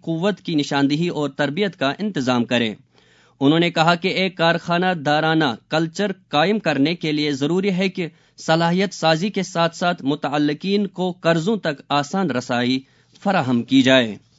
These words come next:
मकामी लोगों और महकमे सनअत के दरपेश मसाइल को हल करने की गर्ज से कल डिप्टी कमिश्नर शोपियान मोहम्मद शाहिद सलीम डार ने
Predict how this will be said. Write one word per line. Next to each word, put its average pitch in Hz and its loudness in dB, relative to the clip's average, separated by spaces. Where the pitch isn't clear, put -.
मकामी 190 2
लोगों 220 2
और 220 2
महकमे 196 0
सनअत 190 -2
के 202 -2
दरपेश 185 -2
मसाइल 160 -2
को 190 -4
हल 190 0
करने 156 0
की 170 -4
गर्ज 156 0
से 190 -4
कल 175 -4
डिप्टी 196 -4
कमिश्नर 190 -2
शोपियान 156 -2
मोहम्मद 170 -2
शाहिद 156 -2
सलीम 156 0
डार 156 2
ने 175 2